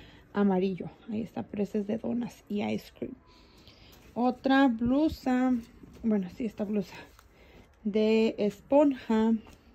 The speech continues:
Bobo esponja. Aquí está, <laughs> también es este, am, el círculo este rosita de aquí.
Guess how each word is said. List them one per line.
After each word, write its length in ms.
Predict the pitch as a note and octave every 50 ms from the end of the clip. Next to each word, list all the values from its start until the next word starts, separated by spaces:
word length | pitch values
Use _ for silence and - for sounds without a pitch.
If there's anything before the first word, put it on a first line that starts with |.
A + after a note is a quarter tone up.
| - - - _ _ - _ - - - - - _ - _ - - - F3 - - -
Bobo 640 | - B3 B3 A#3+ A#3 A3+ A3+ G3 - - A#3 A#3+ A3+ A#3
esponja. 840 | A3 - - _ - A#3+ A#3+ A#3 A3 G#3+ - - - A#3+ A3+ - - - - - - - - - - - -
Aquí 140 | A3+ A3 G#3 A3+
está, 360 | A3+ - A3+ B3+ A#3 B3 A3+
<laughs> 60 | A3+
también 340 | - A#3 A3 G#3+ G#3+ A3 A3+
es 140 | A#3+ A#3 -
este, 340 | A3+ A3+ - A#3+ A#3+ A#3 - - - - - - - -
am, 280 | - - G#3 G#3 G3+ -
el 140 | G#3+ G#3 G3+
círculo 480 | - - G#3+ G3+ - - A3+ A3+ A3
este 260 | G#3 G#3 G3+ - G#3+ G#3
rosita 480 | G3+ F#3+ F3 - G3+ F3+ - G3+ G3+
de 240 | F#3 F#3+ F#3+ G3 G3
aquí. 500 | C4+ G#3 F#3 F3 - - - C4 A3+ -